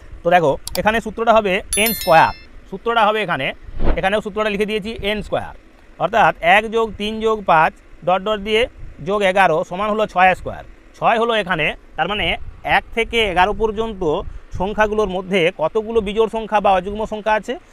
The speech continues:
না তার সংখ্যাটা হলো মূলত ছটি, তাই ছয় স্কয়ার করেছি, অর্থাৎ ছত্রিশ হবে। তার মানে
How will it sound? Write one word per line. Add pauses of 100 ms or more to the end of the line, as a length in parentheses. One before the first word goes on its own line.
(160)
না
তার
সংখ্যাটা
হলো (100)
মূলত (480)
ছটি, (120)
তাই
ছয়
স্কয়ার
করেছি, (100)
অর্থাৎ (180)
ছত্রিশ
হবে। (400)
তার
মানে